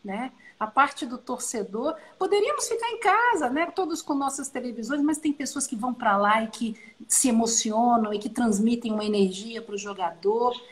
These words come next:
É diferente, sim, eu concordo. Talvez a própria tecnologia nos traga novas possibilidades, porque uma das características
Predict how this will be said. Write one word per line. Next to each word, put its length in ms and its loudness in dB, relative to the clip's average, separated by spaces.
É 100 8
diferente, 540 4
sim, 260 2
eu 80 4
concordo. 680 6
Talvez 380 4
a 60 2
própria 320 2
tecnologia 960 -4
nos 220 -8
traga 560 0
novas 420 0
possibilidades, 1200 -4
porque 200 -12
uma 160 -8
das 160 -8
características 960 -8